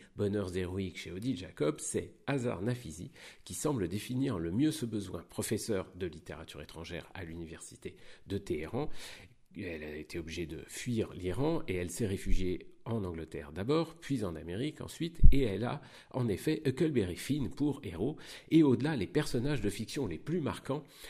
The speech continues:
pour elle, jusqu'à, nous dit Françoise Dargent, Babbitt, le héros éponyme du roman de Sinclair Lewis, homme matérialiste et ultra-conformiste dont elle fait le parfait contre-exemple. Euh, la une du Figaro, elle,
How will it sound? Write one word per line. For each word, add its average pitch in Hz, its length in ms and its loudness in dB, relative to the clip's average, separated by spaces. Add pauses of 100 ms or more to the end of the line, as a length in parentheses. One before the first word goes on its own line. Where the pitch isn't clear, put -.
(120)
pour 107 220 -4
elle, 147 240 2
jusqu'à, 123 400 -2
nous 87 120 -2
dit 147 220 -8 (140)
Françoise - 400 -12
Dargent, 143 340 -2 (420)
Babbitt, 131 520 0
le 160 180 8
héros 107 400 4
éponyme 151 560 0
du 104 140 0
roman 120 260 0
de 82 100 -8
Sinclair 113 440 -4
Lewis, 87 460 -2
homme 98 260 -2
matérialiste 104 720 -4
et 120 220 -2
ultra-conformiste 92 1000 -6
dont 101 160 -4
elle 78 160 -10
fait 147 300 -4 (160)
le 113 160 2 (240)
parfait - 300 -6
contre-exemple. - 720 -10 (600)
Euh, 85 260 -4
la 80 240 -6
une 107 380 2
du 87 160 -8
Figaro, 85 500 -2
elle, 110 240 -2